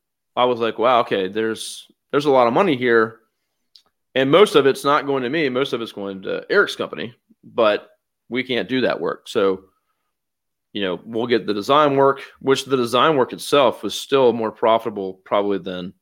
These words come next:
a website for a local company. So I was like, "Oh, this is great. We'll do,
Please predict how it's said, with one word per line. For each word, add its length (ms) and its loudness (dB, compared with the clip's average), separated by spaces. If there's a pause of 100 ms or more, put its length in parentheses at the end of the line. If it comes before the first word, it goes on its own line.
(580)
a 80 -6
website 540 -2
for 200 -4
a 40 -4
local 260 -6
company. 400 -10 (840)
So 280 8
I 60 10
was 120 4
like, 100 4
"Oh, 100 8
this 120 2
is 80 -10
great. 260 4
We'll 100 -4
do, 280 -4